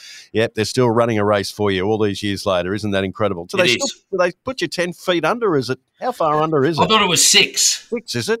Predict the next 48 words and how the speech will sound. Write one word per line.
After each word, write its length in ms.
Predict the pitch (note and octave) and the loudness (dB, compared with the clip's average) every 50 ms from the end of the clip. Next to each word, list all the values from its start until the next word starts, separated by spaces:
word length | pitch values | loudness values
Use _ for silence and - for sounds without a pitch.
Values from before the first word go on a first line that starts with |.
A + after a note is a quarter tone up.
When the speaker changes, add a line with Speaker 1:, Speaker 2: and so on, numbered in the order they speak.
| - - | -4 -6
Speaker 2:
I'm 160 | C3 C#3+ C#3+ | -6 -4 0
yet 220 | D3+ D#3 E3+ - | 2 0 0 0
to 80 | - A#2+ | -2 -8
test 400 | G2 - F#3+ D3 D3 C#3+ - B2 | -4 0 0 0 0 0 -2 -2
it, 160 | B2+ D#3 - | -4 -4 -6
Speaker 1:
It's 80 | - _ _ _ - | -10 _ _ _ -4
Speaker 2:
thank 180 | - B2+ A#2 G#2 | -2 -2 0 0
Speaker 1:
not 120 | - A#2+ | 0 0
Speaker 2:
God. 220 | B2 C#3 D#3 C#3 | 0 -2 -4 -4
But, 300 | B2 B2+ B2 - - - | -4 -6 -6 -4 -4 -2
uh, 40 | C#3 | 0
I, 520 | B2+ B2+ B2+ B2 A#2+ A#2+ B2 A#2+ G#2 G#2 - | 2 2 2 2 2 2 0 0 -2 -4 -6
I, 340 | - - B2 - - - - - | -6 -6 -8 -6 -6 -6 -4 0
I 60 | - - | 0 0
always 220 | F#3 A#3+ A#3+ - | 0 0 -4 -4
thought 140 | - F#3+ E3 | -4 -4 -4
it 60 | D#3 | -4
was 180 | C3+ B2+ - - | -4 -4 -2 -2
six 180 | - D3+ - - | -2 -4 -4 -6
feet 220 | - A#2 G2 F#2 | -6 -4 -4 -2
under. 280 | F#2 F2+ F2 D2 - - _ _ | -4 -4 -6 -8 -16 -20 _ _
Speaker 1:
Yeah, 200 | - F#3 F#3 F3+ E3+ | -4 -2 0 0 0
it's 140 | D3+ - - | -2 -2 -2
not 160 | G#3+ G3 - | -2 0 2
very 180 | E3+ D#3 C#3 | 2 2 2
far, 400 | B2+ - E3 E3 E3 E3 D3 D3 | 2 0 0 0 2 2 2 0
is 100 | D#3 D3 | 0 0
it? 160 | C3 G#2+ D#2 - _ _ - | -2 -4 -6 -6 _ _ -14
Speaker 2:
No. 340 | A2+ A2+ A2 G2+ F#2+ F#2 - - _ - | -8 -4 -2 -2 -2 -4 -6 -12 _ -6
Speaker 1:
<laughs> 560 | - - D#5 C5+ C5 D5+ E5 F5+ F#5+ E5 D#5+ | -4 -4 -4 -6 -8 -8 -6 -6 -6 -6 -6
Speaker 2:
No, 340 | - - F#2+ F2+ F2 E2 F2 | -6 -8 -8 -10 -12 -10 -10
uh, 140 | F#2 F#2 G#2 | -8 -8 -8
well, 400 | A2+ A2+ A2 G#2 G2 F2 - - _ _ _ _ _ _ | -4 -2 -2 0 -2 -2 -6 -12 _ _ _ _ _ _
I'll 100 | - B2 | -2 2
let 220 | C3 C#3+ C#3+ - - | 2 2 2 2 0
you 80 | A2 | -2
know, 240 | G#2+ A2+ A2+ A2+ A#2 F#2+ | 0 0 0 0 0 -2
mate. 200 | - - - - - - | -4 -6 -6 -6 -10 -10
Speaker 1:
I 160 | - - D3+ | -6 -4 -4
suppose 280 | D3 - F3+ F3+ F3 D3 | -2 0 2 2 2 2
if 100 | D3+ B2 | 0 0
they 200 | C3+ C3 C3 B2+ - _ | 2 2 0 0 -2 _
need 200 | - B2 D3+ C#3 | -2 -2 0 0
to 80 | B2 A#2 | -2 -2
dig 220 | F#2 C3+ C#3 B2 | -2 -2 -2 0
you 140 | B2+ A#2+ A2+ | 2 2 2
up 140 | B2 - - | 2 0 -2
again. 260 | G#2+ E2 F2+ D#2+ C#2+ | -6 -6 -6 -8 -8